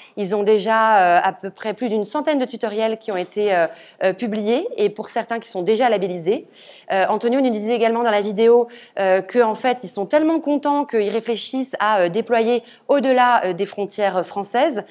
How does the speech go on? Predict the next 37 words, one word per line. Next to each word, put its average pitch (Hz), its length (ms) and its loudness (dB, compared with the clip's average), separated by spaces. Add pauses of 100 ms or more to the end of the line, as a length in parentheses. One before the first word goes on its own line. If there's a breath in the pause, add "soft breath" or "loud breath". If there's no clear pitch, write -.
(300 loud breath)
Mais 240 220 2
également, 240 480 2
en 233 60 0
fait, 226 180 -4
ils - 60 -10
sont 240 100 -2
en 226 80 -2
train 240 120 -4
de 226 60 0
récupérer 277 520 -2
tous 285 120 -8
ces 254 160 -4
tutoriels 233 480 -4
qui 208 120 -14
sont, 196 260 -4 (300 loud breath)
euh, 196 100 2
partagés 220 440 -2
en 214 100 -2
mode 190 320 -4
hyper 214 340 -6
collaboratif 190 600 -2 (280 loud breath)
pour 285 120 2
les 269 100 4
mettre 240 220 -2
aussi 226 220 -4
dans 240 140 -2
des 202 120 2
parcours, 247 440 -2
euh, 214 80 2
pédagogiques 202 560 0
plus 247 120 -6
traditionnels, 202 760 -2 (340 loud breath)
euh, 190 80 2
de 180 120 2
e-learning 202 840 0
ou, 226 240 0
euh, 170 240 2